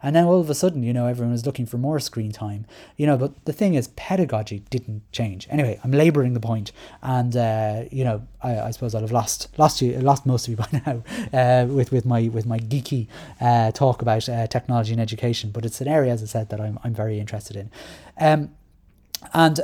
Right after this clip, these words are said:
uh, I, I suppose, as if to prove my point, uh, earlier, that the Department of Education is a money-centred, uh, thing rather than a student-centred thing,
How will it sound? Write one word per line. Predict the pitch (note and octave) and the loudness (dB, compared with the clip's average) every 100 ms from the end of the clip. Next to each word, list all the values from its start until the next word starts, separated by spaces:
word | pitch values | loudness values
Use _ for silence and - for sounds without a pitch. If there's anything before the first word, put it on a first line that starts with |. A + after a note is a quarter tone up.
| - | 2
uh, | D3 D3+ | 2 6
I, | D#3+ | 4
I | D#3+ | 4
suppose, | - E3 D3+ | 4 4 4
as | D3+ | 0
if | F#3+ | -2
to | - | -6
prove | - D#3 B2+ | -2 0 0
my | A2+ | -2
point, | - C3 A#2 - - | 0 0 0 -4 -4
uh, | B2 A#2 | -2 2
earlier, | C3 C3+ A#2 G#2 - - - | 4 4 2 -2 -8 -12 0
that | A#2+ - | 0 0
the | B2+ | -6
Department | A#2 C3+ B2+ | 0 2 2
of | A#2+ | -2
Education | - B2 - A#2+ | -2 -4 -2 -2
is | B2 | 0
a | |
money-centred, | B2 C#3+ E3+ A#2 - A#2 - G#2 - | 2 4 4 2 -2 -4 -4 -10 -8
uh, | B2+ A2 | -8 -6
thing | - A2+ | -4 -4
rather | A2+ A2 | -4 -4
than | G#2+ | -4
a | A2 | -6
student-centred | - E3 C3 A#2+ A#2+ A2+ - | 0 0 0 -2 -2 -2 -4
thing, | A#2 | -4